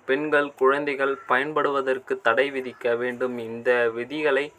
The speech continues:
மீறியவர்க்காக தாவேக்காவின் அரசியல் கட்சியின் அங்கீகரிக்கப்பட்ட அங்கீகாரத்தை தேர்தல் ஆணையம் ரத்து செய்ய வேண்டும். ஏற்கனவே பதில் சொல்லவிட்டது என்று எதிர்பார்க்கப்படுகிறது. அதாவது,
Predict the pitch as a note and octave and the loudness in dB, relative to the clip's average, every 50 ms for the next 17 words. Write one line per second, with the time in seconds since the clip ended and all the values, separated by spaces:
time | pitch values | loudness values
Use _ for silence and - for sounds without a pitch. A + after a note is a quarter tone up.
0 | _ _ - - - - _ C3+ D3 D#3 E3+ F3 E3+ D#3+ D3 C#3+ C3+ C3 - B2 | _ _ -20 -20 -20 -16 _ -2 -2 0 2 4 4 4 4 2 0 -2 0 2
1 | A#2 A#2 A#2 B2+ C3+ C#3 C3 - _ _ - A#2+ B2+ C3+ C#3 D3 C#3+ C3+ - C3 | 2 2 2 0 0 -2 -4 -8 _ _ 0 2 2 2 2 -2 -4 0 2 2
2 | B2+ B2+ C#3 C3 - - B2 B2+ C#3+ C#3+ - - D3+ D3+ C#3+ - B2+ A#2+ A#2 - | 2 2 0 -2 -2 0 0 0 -2 -4 -4 -2 -2 -2 -2 -2 -2 -2 -2 -4
3 | - B2 B2 C3 C#3 C3+ - - - - - _ - A#2+ C#3 D3 D3+ D#3 D3 D3+ | -8 -8 -6 -6 -6 -8 -14 -20 -20 -20 -20 _ -6 -4 -4 -2 -2 2 2 2
4 | C#3 C3 - - C3 - C3 A#2 - - B2+ B2+ - - - _ B2+ B2+ C#3 C#3+ | 2 2 -2 -4 0 0 0 0 2 0 0 0 0 -4 -8 _ -8 -6 -6 -6
5 | D3 C#3+ C#3 C#3 B2+ B2 A#2 - - - B2+ C#3 C#3+ - _ _ _ _ _ _ | -4 -2 0 0 2 0 0 -2 -4 -4 -4 -4 -4 -10 _ _ _ _ _ _
6 | _ - D3 D3+ D#3 D#3 D#3 D3+ C#3+ C3+ C3 B2+ B2+ B2+ C3 C#3 C3 B2+ B2 A#2+ | _ 2 2 4 4 4 2 2 2 2 0 0 -2 -2 -4 -4 -4 -2 -2 -2
7 | A#2 - C#3+ C3 - C#3 B2+ B2+ B2+ A#2+ A#2 A2+ A2+ A#2+ A#2 A2+ - - - A#2+ | -2 -4 -6 -6 -4 -2 -2 -2 -2 -2 -4 -4 -4 -6 -6 -8 -12 -18 -6 -2
8 | A2+ B2 C3+ - - C3+ B2+ B2+ C3 C#3 C#3 C3+ C3+ B2+ C3 C3+ C3+ C3 - B2+ | 0 0 0 0 -2 -2 0 0 0 -2 0 2 4 4 4 4 0 -2 -2 -2
9 | A#2+ A#2+ B2 A#2+ A#2+ A#2+ A2+ - A#2 A2 A2 A2+ A2 A2 G#2 A2 G#2+ B2 A#2+ A2+ | 0 2 0 0 0 -2 -4 -4 -6 -4 -4 -6 -8 -8 -10 -8 -6 -6 -4 -4
10 | A2+ A#2 A2+ A2 A2 G#2+ G#2 - A#2 F#2+ G#2+ G#2 A2 A2 G#2+ G#2+ A#2 A#2 - _ | -4 -4 -2 -2 -4 -4 -6 -10 -10 -10 -10 -10 -10 -10 -10 -10 -12 -16 -18 _
11 | _ _ _ _ _ _ _ _ _ _ _ _ _ _ _ _ _ _ _ - | _ _ _ _ _ _ _ _ _ _ _ _ _ _ _ _ _ _ _ -6
12 | D3+ B2+ B2 A#2+ A#2 A#2 A#2 B2 C#3 D#3 D#3+ D#3 - | 0 2 4 4 4 4 2 2 0 0 0 -2 -6